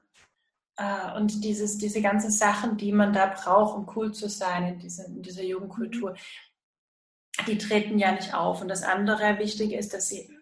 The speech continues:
Speaker 1: auch wissen, sie haben ja auch einen Vorbildcharakter. Sie sind das Vorbild für die Kleinen.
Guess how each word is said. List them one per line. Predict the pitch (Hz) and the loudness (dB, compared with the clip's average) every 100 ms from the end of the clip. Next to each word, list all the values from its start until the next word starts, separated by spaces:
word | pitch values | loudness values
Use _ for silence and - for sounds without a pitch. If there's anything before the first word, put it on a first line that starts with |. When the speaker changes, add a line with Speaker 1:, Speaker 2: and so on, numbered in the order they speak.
| _ | _
Speaker 1:
auch | 202 196 | 0 2
wissen, | 214 214 214 | 0 0 -2
sie | 202 | -2
haben | 208 202 | -2 0
ja | 190 214 | 0 0
auch | |
einen | 208 | -2
Vorbildcharakter. | 208 214 208 175 175 - 170 175 170 - _ 175 175 175 _ _ _ _ _ _ _ | -2 -2 0 -2 -4 -12 -14 -14 -16 -20 _ -16 -16 -18 _ _ _ _ _ _ _
Sie | - | -16
sind | - 185 | -8 -8
das | 185 | -4
Vorbild | 202 180 190 175 | -4 -2 -4 -4
für | 202 | -4
die | 202 | -4
Kleinen. | 190 180 170 170 160 170 - | 0 0 0 -2 -4 -10 -14